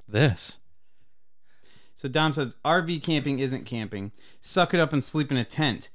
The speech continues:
Speaker 2: And then he also says, "Also, I bring a queen-size blow-up mattress to put in my tent." Now, hold on. <laughs> Is that,
Speaker 1: That's
Speaker 2: like, is that, I think that's you right there.
Speaker 1: I
Speaker 2: I
Speaker 1: give
Speaker 2: think
Speaker 1: that a
Speaker 2: that's the,
Speaker 1: pass.
Speaker 2: the, uh, di-,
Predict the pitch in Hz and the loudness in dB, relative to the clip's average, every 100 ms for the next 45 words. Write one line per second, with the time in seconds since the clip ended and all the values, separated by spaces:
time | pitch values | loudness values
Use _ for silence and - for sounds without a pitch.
0 | - - - 127 147 147 139 175 - 135 | -16 -18 -12 -2 0 0 2 2 2 0
1 | 123 139 127 120 143 151 139 143 127 120 | 2 4 4 2 4 4 6 4 4 4
2 | 131 123 113 - 202 190 - 160 147 123 | 2 2 0 2 6 6 4 4 4 4
3 | 117 131 180 160 139 127 117 - 120 - | 2 6 8 8 6 4 4 2 -2 0
4 | 110 - 156 - 117 113 - 190 151 - | -4 0 0 4 4 4 2 2 2 0
5 | - - - - 180 175 339 370 311 196 | -16 -20 -16 0 2 2 4 6 8 8
6 | 151 98 90 392 370 - - - - - | 6 2 0 2 4 4 4 -2 -4 -16
7 | - - - - - - - - - - | -16 -18 -16 -16 -14 -14 -16 -18 -6 2
8 | 214 285 285 - - - - - 180 190 | 4 4 4 2 -6 -16 -6 4 8 8
9 | 175 - 180 175 240 262 - 208 330 277 | 6 4 4 6 6 6 2 4 4 6
10 | 247 - 156 247 147 117 107 107 95 143 | 4 6 8 8 10 8 6 2 6 8
11 | 180 202 151 - - 170 135 - 131 131 | 8 10 10 10 8 6 4 -2 0 6
12 | 160 139 127 113 143 | 8 8 8 6 2